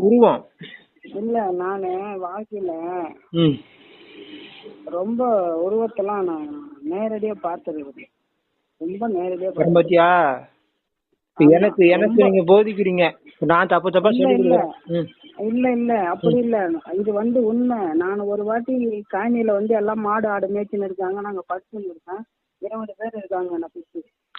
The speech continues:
Speaker 1: அதாம்மா, இப்ப நீ சொல்றது
Speaker 2: எனக்கு,
Speaker 1: கரெக்டா இருக்குது.
Speaker 2: எனக்கு, ஆஹா, இல்ல சார், எனக்கு ஒரு ஆள் அப்படியே மேல வந்து
Speaker 1: ஆமா, இப்ப
Speaker 2: அந்த
Speaker 1: நாற்பது,
Speaker 2: சாமி
Speaker 1: இரு, இரு, இரு, இரு.
Speaker 2: மேல
Speaker 1: இரு,
Speaker 2: ஆ.
Speaker 1: தெரியும். நாற்பது வருஷமா ஆராய்ச்சி பண்ணி தெளிவா சொல்லிக்கிட்டு இருக்கிறேன்.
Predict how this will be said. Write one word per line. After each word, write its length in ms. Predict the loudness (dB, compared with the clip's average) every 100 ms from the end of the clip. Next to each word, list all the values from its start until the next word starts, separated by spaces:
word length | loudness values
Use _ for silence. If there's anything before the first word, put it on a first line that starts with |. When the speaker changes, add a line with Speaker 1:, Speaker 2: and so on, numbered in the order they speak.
| -6
Speaker 1:
அதாம்மா, 580 | 0 0 0 -2 0 0
இப்ப 180 | 0 0
நீ 220 | 4 4
சொல்றது 300 | 6 6 6
Speaker 2:
எனக்கு, 180 | 6 4
Speaker 1:
கரெக்டா 260 | 4 4
இருக்குது. 600 | 4 4 4 6 4 2 -4 -12 -20 -6 -2
Speaker 2:
எனக்கு, 480 | 2 2 2 2
ஆஹா, 180 | 2 2
இல்ல 240 | 0 0 -2
சார், 200 | -2 -4
எனக்கு 340 | -2 -2 0
ஒரு 120 | 0
ஆள் 180 | 0 -2
அப்படியே 380 | -2 -4 0 0
மேல 400 | 2 0 0 2
வந்து 180 | 2 4
Speaker 1:
ஆமா, 420 | 4 4 2 0
இப்ப 320 | 2 2 2
Speaker 2:
அந்த 180 | 2 2
Speaker 1:
நாற்பது, 400 | 4 4 6 4
Speaker 2:
சாமி 160 | 4
Speaker 1:
இரு, 160 | 6 6
இரு, 180 | 8 6
இரு, 140 | 6
இரு. 120 | 6
Speaker 2:
மேல 340 | 6 4 4 -2 -14 _ -20 2
Speaker 1:
இரு, 240 | 4 4
Speaker 2:
ஆ. 40 | 4
Speaker 1:
தெரியும். 640 | 2 4 2 2 -2 -6 -12 -20 -20 _
நாற்பது 500 | 2 4 4 4 4
வருஷமா 300 | 4 4 4
ஆராய்ச்சி 460 | 4 4 2 0
பண்ணி 340 | 0 2 6 6 8 6 6
தெளிவா 320 | 6 6 4
சொல்லிக்கிட்டு 400 | 2 0 -2 -2
இருக்கிறேன். 280 | 0 0